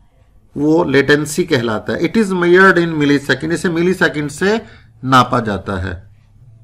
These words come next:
अब आ जाता है ऑप्टिकल डिस्क। ऑप्टिकल का लफ्ज निकला है रोशनी से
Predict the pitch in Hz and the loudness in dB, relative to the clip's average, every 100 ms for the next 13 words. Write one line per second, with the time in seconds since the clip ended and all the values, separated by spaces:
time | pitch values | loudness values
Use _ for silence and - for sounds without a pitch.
0 | - _ - - _ _ _ _ _ _ | -20 _ -20 -20 _ _ _ _ _ _
1 | - 175 190 190 202 190 135 139 - 151 | 0 2 4 4 2 2 0 0 0 0
2 | 151 131 110 101 - - _ _ _ _ | 2 2 2 -2 -6 -20 _ _ _ _
3 | _ - 170 - 269 247 262 247 226 226 | _ -2 0 0 -2 -2 -2 2 4 4
4 | 202 202 202 220 226 180 143 - 147 143 | 2 -2 2 2 2 4 2 2 -2 -2
5 | 127 110 85 | -2 -4 -6